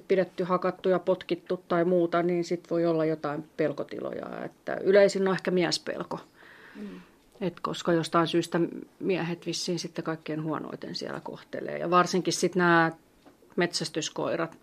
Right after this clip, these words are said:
podengot ja tällaiset, niin niillä voi olla voimakkaitakin pelkotiloja miehiä kohtaan. Ja niissä oikeastaan on enemmän työtä.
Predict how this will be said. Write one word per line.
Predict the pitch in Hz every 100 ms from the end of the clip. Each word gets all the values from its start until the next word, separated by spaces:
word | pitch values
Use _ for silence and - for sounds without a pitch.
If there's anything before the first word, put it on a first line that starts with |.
| -
podengot | 165 165 156 165 165
ja |
tällaiset, | 156 165 156 175 - -
niin | 170 156 156 - - - - - _
niillä | 185 175 160
voi | 156 151
olla | 156 160
voimakkaitakin | 160 156 - - - - 196 _ _ -
pelkotiloja | - - 170 170 - -
miehiä | - - 180 - 175 - _ -
kohtaan. | - 156 - - 151
Ja | 165
niissä | 196 185 - 175 -
oikeastaan | 185 185 165 180 175
on | 180
enemmän | 175 165 131 147
työtä. | - - -